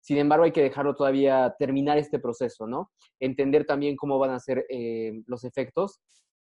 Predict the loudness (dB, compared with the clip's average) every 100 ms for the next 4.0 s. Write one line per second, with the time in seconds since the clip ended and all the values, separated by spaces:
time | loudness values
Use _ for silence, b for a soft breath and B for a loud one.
0 | _ 0 2 2 0 -4 -4 -2 0 0
1 | -2 -6 -4 -4 -4 -6 -4 -2 0 -2
2 | -6 -8 -6 -6 -6 -6 -8 -12 -16 -12
3 | -12 -12 -10 -6 -6 -6 -4 -4 -4